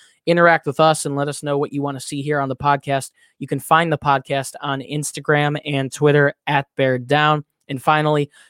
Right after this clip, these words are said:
you can find the links to my social media pages down in the description, my personal Instagram and Twitter pages. It's another great way to interact with me, and I always share my thoughts on all things Bears, the entire N F L, and the entirety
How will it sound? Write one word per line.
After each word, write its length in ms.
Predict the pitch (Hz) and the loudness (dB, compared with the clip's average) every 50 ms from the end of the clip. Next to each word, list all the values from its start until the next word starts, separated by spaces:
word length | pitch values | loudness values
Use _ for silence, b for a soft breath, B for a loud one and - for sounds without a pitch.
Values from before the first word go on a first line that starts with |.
| b | b
you 80 | b 147 | b -4
can 140 | - 151 127 | -4 -4 -2
find 260 | - 160 156 156 151 | 2 2 2 2 2
the 60 | 143 | 0
links 260 | 143 147 151 143 - | 0 0 -2 -4 -6
to 140 | - 156 143 | -4 -4 -4
my 320 | 135 131 139 147 151 156 | 0 2 4 4 4 4
social 380 | 151 - - 143 135 - - 135 | 0 0 -2 -2 -2 0 -2 -2
media 280 | 131 131 131 131 135 123 | -2 -2 -2 -2 -2 -2
pages 400 | - 131 127 127 123 127 123 - | -2 -2 -2 -2 -4 -6 -4 -2
down 180 | 135 127 131 | -2 0 0
in 100 | 135 131 | -2 -2
the 60 | 127 | -4
description, 560 | 123 123 - - - 131 123 - - 131 120 b b b b b b b b | -4 -6 -6 -2 -2 -2 -2 0 -4 -4 -4 b b b b b b b b
my 120 | 135 131 | 0 0
personal 440 | 127 - 151 143 135 - - 143 139 | 0 2 2 0 0 0 0 -2 -2
Instagram 720 | 135 135 139 135 - - 135 127 147 139 139 143 139 131 110 | 0 0 -2 -4 -4 -6 -2 0 0 2 2 0 -2 -2 -4
and 200 | 139 135 135 131 | -4 -4 -4 -6
Twitter 280 | - - 143 139 139 131 | -4 -2 -2 0 0 0
pages. 440 | - 139 135 135 131 139 131 - b b b b b | 0 0 0 2 2 0 -2 -4 b b b b b
It's 160 | b 147 - - | b -4 -2 2
another 240 | 160 165 165 165 | 2 4 6 4
great 240 | 139 139 165 160 160 | 6 6 6 6 8
way 160 | 156 156 156 | 6 6 6
to 80 | 151 147 | 6 4
interact 400 | 151 151 151 147 147 147 139 - | 2 2 2 4 4 4 2 0
with 160 | 139 123 - | -6 -6 -4
me, 400 | 135 139 143 147 147 143 147 - | -4 -2 -2 -2 -2 -4 -6 -6
and 160 | - 139 139 | -6 -4 -2
I 100 | 135 131 | -2 0
always 320 | 131 135 139 143 139 135 131 | 2 2 4 4 4 2 2
share 220 | - - 147 135 | 0 0 0 0
my 120 | 135 127 127 | 0 -2 -2
thoughts 300 | - - 135 131 127 - | 0 0 0 0 2 0
on 140 | 143 135 131 | -2 -2 -2
all 200 | - 139 135 135 | 0 0 0 0
things 280 | - - 131 143 - | 0 -4 -8 -8 -6
Bears, 480 | - - 160 156 160 160 156 156 151 - b b b b b b b - | -2 2 4 6 8 8 6 4 2 0 b b b b b b b -2
the 120 | 143 143 | -2 -2
entire 400 | 135 127 - 160 156 156 160 160 | -2 -4 -2 0 0 2 2 0
N 140 | 147 143 143 | 0 0 -2
F 160 | 143 135 - | -4 -4 -2
L, 320 | 139 135 131 131 131 131 - - | -2 0 2 2 0 -2 -4 -6
and 180 | 147 135 135 | -8 -8 -6
the 100 | 135 131 | -6 -6
entirety 560 | 135 127 - - 131 127 127 127 127 127 123 | -6 -6 -6 -6 -6 -6 -4 -4 -6 -6 -8